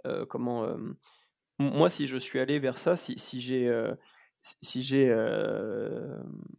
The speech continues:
si j'ai voulu expérimenter dans cette direction-là, heu, c'est bien parce que, heu, il y avait des choses qui étaient insolubles pour moi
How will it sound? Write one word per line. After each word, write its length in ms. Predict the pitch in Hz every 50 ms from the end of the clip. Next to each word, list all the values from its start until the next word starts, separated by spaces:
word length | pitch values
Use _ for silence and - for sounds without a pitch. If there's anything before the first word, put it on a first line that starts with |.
| - - - - - _ _ _ _ _ _ _ -
si 200 | - - - 135
j'ai 100 | 123 127
voulu 260 | 123 143 147 156 151
expérimenter 720 | 151 143 - - 143 131 135 131 131 131 131 143 - 151
dans 120 | 139 120 120
cette 260 | - 127 117 117 -
direction-là, 760 | - 131 127 127 123 - - - 127 123 127 139 170 180 - - - - - - - - _ _ _ _ -
heu, 240 | 196 120 120 117 117
c'est 180 | - - -
bien 180 | 123 131 156 165
parce 220 | 156 135 135 -
que, 400 | - - 160 160 165 160 151 - -
heu, 560 | - 127 123 123 120 120 117 113 113 107 104 -
il 100 | - -
y 80 | 120 127
avait 200 | 123 135 151 147
des 100 | 131 127
choses 260 | 123 - 156 156 -
qui 100 | - -
étaient 220 | 120 - 131 - -
insolubles 720 | 151 151 147 - - 151 147 151 151 151 143 135 120 127 120
pour 220 | - - 113 120
moi 340 | 123 127 135 139 160 180